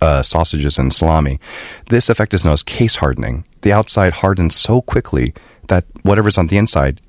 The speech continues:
can't come out. And you're gonna also use this time to inspect for any mold and discard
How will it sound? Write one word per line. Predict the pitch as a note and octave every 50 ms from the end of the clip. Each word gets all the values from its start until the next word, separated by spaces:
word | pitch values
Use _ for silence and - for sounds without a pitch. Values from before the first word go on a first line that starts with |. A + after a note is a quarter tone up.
| _ -
can't | - - D2 - D2
come | - - D2+ D#2
out. | E2+ D2+ A#1 - - _ _ _ - - - - - - - -
And | - A2
you're | A2+ A#2
gonna | C3+ C#3 C#3
also | C#3 - - C3+
use | B2 B2+ B2+ -
this | - -
time | - - - A2 A2
to | -
inspect | F#2+ - - - F#2 F#2+ -
for | - - - -
any | E2+ F2 F2+ F2
mold | F2 D2+ C#2+ C#2+ C#2 C#2 - -
and | - D#2+
discard | C#2+ E2+ - - - F2 D#2+ D#2+ D2